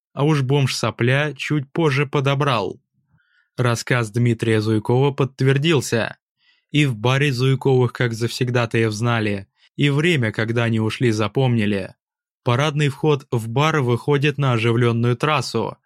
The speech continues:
а крыльцо попадает в фокус видеокамеры. Даже если бы бармен и охранник не помнили, во сколько ушли братья, данные с камеры подтвердили бы слова Зуйкова-младшего.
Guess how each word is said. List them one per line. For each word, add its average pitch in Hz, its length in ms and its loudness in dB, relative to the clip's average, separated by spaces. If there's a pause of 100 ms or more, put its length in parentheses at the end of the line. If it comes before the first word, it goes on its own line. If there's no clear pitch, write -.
(440)
а 143 140 -2
крыльцо 147 520 0
попадает 117 600 0
в - 40 -20
фокус 113 460 -2
видеокамеры. 113 920 -2 (480)
Даже 135 420 2
если 147 380 0
бы 139 160 2
бармен 127 600 0
и 127 80 0
охранник 123 640 0
не 120 120 2
помнили, 113 720 0 (400)
во 117 180 0
сколько 123 360 0
ушли 120 300 2
братья, 117 680 -4 (360)
данные 160 560 0
с - 80 -10
камеры 147 420 0
подтвердили 135 680 0
бы 135 160 0
слова 117 380 -2
Зуйкова-младшего. 113 1160 -2